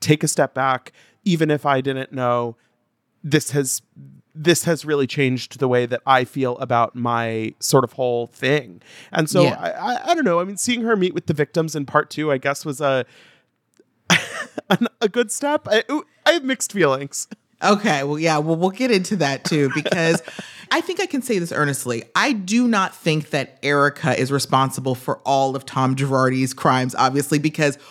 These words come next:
Speaker 2: what is very evident that we learn in this part two is this spans four decades, well before <laughs> Erika even met Tom Girardi, right?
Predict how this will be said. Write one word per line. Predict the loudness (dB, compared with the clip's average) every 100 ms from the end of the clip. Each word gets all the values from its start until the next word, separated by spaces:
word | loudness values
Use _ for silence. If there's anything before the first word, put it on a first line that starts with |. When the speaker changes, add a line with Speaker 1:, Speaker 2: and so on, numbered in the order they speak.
| -20 _
Speaker 2:
what | -2 2 2 -2 _ -4
is | 0 0 -4 -12 _ _ _
very | -2 0 0 0
evident | 0 2 2 0 0 -2
that | 0
we | 2
learn | 2 2 2
in | 2
this | -2
part | 0 0 0
two | -2 0 0 0
is | -2 -4 -10 -20 -20 _
this | 4 4 2
spans | -2 0 2 0 -2
four | -2 2 2
decades, | 2 0 -2 -8 -8 -12
well | -2 0 0
before | -2 -6 -2 2 2 2
<laughs> |
Erika | 2 2 2 0 -2
even | -2 0 0 2
met | 0 -2 -10 0
Tom | 2 4 2
Girardi, | 0 0 0 0
right? | 0 2 0